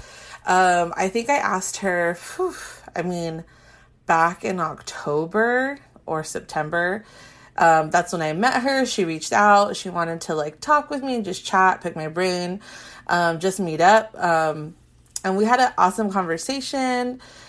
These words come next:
Uh, we learned a lot about each other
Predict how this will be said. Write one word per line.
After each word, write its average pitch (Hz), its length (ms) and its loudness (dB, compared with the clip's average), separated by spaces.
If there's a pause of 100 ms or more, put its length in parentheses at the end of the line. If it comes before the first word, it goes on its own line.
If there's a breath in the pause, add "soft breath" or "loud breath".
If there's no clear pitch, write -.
(220 loud breath)
Uh, 156 420 4
we 160 160 -4
learned 165 220 -4
a 156 60 -2
lot 233 160 4
about 240 200 2
each 233 200 -4
other 208 460 -2